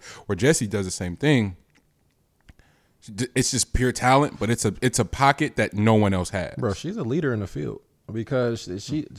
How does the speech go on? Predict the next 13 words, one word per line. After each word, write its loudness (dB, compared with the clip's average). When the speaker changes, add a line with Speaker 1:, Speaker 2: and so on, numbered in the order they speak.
Speaker 2:
I -2
don't 2
see -4
her 0
following -2
anybody -8
else's -6
Speaker 1:
Mm-mm. -12
Speaker 2:
situation. -10
Speaker 1:
Mm-mm. -10
Speaker 2:
Like, -12
she's -10
literally -4